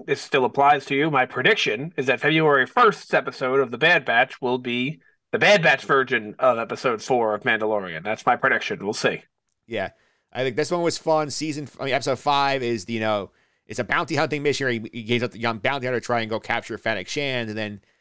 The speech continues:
Speaker 2: that's the neutral vi-, like, uh, morality scale. And then the bad morality scale is when he gets, goes back with his old running mates and has to go stage a prison break on Repu-, New Republic ship. So, like, which of these episodes did you like the best of the, uh, job episodes?
Speaker 1: I liked five the most.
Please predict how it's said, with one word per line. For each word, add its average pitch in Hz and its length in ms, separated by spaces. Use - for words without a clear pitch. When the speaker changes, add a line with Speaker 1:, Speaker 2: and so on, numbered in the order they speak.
Speaker 2:
that's 120 160
the - 60
neutral 131 400
vi-, 117 160
like, 120 220
uh, 110 420
morality 110 420
scale. 110 260
And 107 100
then 110 80
the 107 80
bad 175 280
morality 113 320
scale 107 280
is 101 80
when 110 140
he 107 160
gets, 117 200
goes 117 260
back 120 220
with 110 60
his 104 80
old 113 180
running 120 260
mates 104 280
and 104 80
has 110 140
to 110 80
go 110 300
stage - 320
a - 20
prison 104 280
break 101 160
on 95 120
Repu-, - 220
New 120 120
Republic 107 360
ship. - 260
So, 92 160
like, 90 240
which 190 160
of 220 60
these 180 100
episodes 151 320
did 104 80
you 117 100
like 110 200
the 92 80
best 90 400
of 95 100
the, 98 280
uh, 85 300
job 107 300
episodes? - 580
Speaker 1:
I 180 80
liked 185 180
five 143 340
the 160 80
most. 156 480